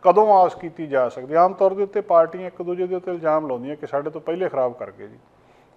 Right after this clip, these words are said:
ਹੁਣ ਤੇ ਇਹਨਾਂ ਨੂੰ ਆਇਆਂ ਨੂੰ ਵੀ ਅੱਠ ਸਾਲ ਹੋ ਗਏ ਆ। ਅ, ਨੁਕਸਾਨ ਇਹਦਾ ਬਿਨਾਂ ਸ਼ੱਕ ਐਨ ਡੀ ਪੀ ਨੂੰ ਹੋ ਰਿਹਾ ਹੈ। ਜੇ ਕੰਜ਼ਰਵੇਟਿਵ ਦੀ ਵੇਵ ਉੱਤੇ ਆ ਤੇ ਉਹਦੇ ਕੁਛ ਨਾ ਕੁਛ ਰੀਜ਼ਨ ਨੇ। ਜਿਹੜਾ ਬੰਦਾ ਸੱਤ ਅੱਠ ਘੰਟੇ ਬੈਠ ਕੇ ਆ ਗਿਆ, ਉੱਥੇ ਐਮਰਜੈਂਸੀ ਦੇ ਵਿੱਚ, ਤੇ ਉਹ ਵੋਟ ਕਿਹਨੂੰ ਪਾਊਗਾ, ਇਹ ਤੇ ਅੰਦਾਜ਼ਾ ਲਾਇਆ ਹੀ ਜਾ ਸਕਦਾ ਆ।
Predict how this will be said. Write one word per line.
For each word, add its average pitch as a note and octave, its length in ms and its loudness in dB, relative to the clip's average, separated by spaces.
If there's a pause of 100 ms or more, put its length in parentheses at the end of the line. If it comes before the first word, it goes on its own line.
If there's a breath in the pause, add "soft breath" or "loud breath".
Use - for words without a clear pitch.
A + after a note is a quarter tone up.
(120)
ਹੁਣ D3+ 100 -8
ਤੇ - 140 -4
ਇਹਨਾਂ G3 140 0
ਨੂੰ G3 140 0
ਆਇਆਂ E3+ 120 4
ਨੂੰ E3+ 100 -6
ਵੀ E3+ 140 0
ਅੱਠ C3 100 -2
ਸਾਲ D3+ 260 -2
ਹੋ C3+ 120 -12
ਗਏ C#3 140 -8
ਆ। F3+ 100 -4 (600 soft breath)
ਅ, B2+ 40 -4
ਨੁਕਸਾਨ D3+ 460 0
ਇਹਦਾ F3 160 -2
ਬਿਨਾਂ C#3 240 -8
ਸ਼ੱਕ C#3 280 -12
ਐਨ C3 120 -8
ਡੀ B2+ 80 -10
ਪੀ C3+ 160 -14
ਨੂੰ C3 100 -12
ਹੋ A#2+ 200 -10
ਰਿਹਾ D#3+ 260 2
ਹੈ। C#3 60 2
ਜੇ C3 120 -10
ਕੰਜ਼ਰਵੇਟਿਵ C3+ 480 -8
ਦੀ C#3+ 80 -12
ਵੇਵ A#2+ 320 -8
ਉੱਤੇ B2+ 280 -2
ਆ C3+ 120 4
ਤੇ C3+ 140 -6
ਉਹਦੇ C3+ 220 -4 (460 soft breath)
ਕੁਛ C3 140 -10
ਨਾ C3+ 140 -4
ਕੁਛ C3 280 -8 (340)
ਰੀਜ਼ਨ F#3+ 380 2
ਨੇ। D3+ 260 -6 (500 soft breath)
ਜਿਹੜਾ C#3+ 220 4
ਬੰਦਾ F3 240 2
ਸੱਤ C#3 300 0
ਅੱਠ C3+ 200 -4
ਘੰਟੇ C3 200 -6
ਬੈਠ A#2 320 -4
ਕੇ C#3+ 140 -4
ਆ A#2 140 4
ਗਿਆ, C3+ 280 6 (500 loud breath)
ਉੱਥੇ C3 200 -4
ਐਮਰਜੈਂਸੀ C3 520 -4
ਦੇ C3 100 -4
ਵਿੱਚ, B2+ 260 -8
ਤੇ D3 160 -10
ਉਹ D3 140 -2
ਵੋਟ A#2+ 280 -8
ਕਿਹਨੂੰ D3+ 280 -8
ਪਾਊਗਾ, B2+ 400 -2
ਇਹ C3+ 60 -2
ਤੇ C3 140 -8
ਅੰਦਾਜ਼ਾ A#2+ 320 -4
ਲਾਇਆ A#2+ 240 -2
ਹੀ C#3 60 -2
ਜਾ B2+ 220 0
ਸਕਦਾ A#2 460 0
ਆ। - 60 0